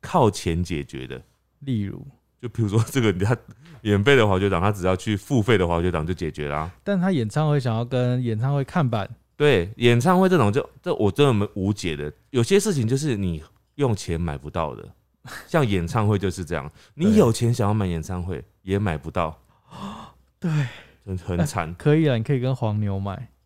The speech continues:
Speaker 1: 那就是不好的事情啊。我是说，
Speaker 2: 大家比较
Speaker 1: 就是你要按照规则这样买的话，你就是买不到啊。
Speaker 2: 对了，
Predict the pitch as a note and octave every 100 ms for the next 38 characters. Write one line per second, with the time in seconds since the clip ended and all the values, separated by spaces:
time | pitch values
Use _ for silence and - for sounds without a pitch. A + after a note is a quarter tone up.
0 | _ _ _ _ _ _ - _ - E3
1 | D3+ D3 D#3 C#3 - _ _ _ _ _
2 | D#3 C3 D2 D2 F2+ B2 G#2+ D#2+ C#2+ D2
3 | D2+ F2+ C#3+ C#3 C3 A#2+ B2+ C3 F#2+ G#2
4 | G2+ B2 B2+ A#2+ B2 B2+ G2+ F2 G2+ G2+
5 | F2 D2+ F#2 F2+ E2+ F#2 F2+ C#2 - E2
6 | C#2 G#1+ G#1+ E2+ G2+ F2+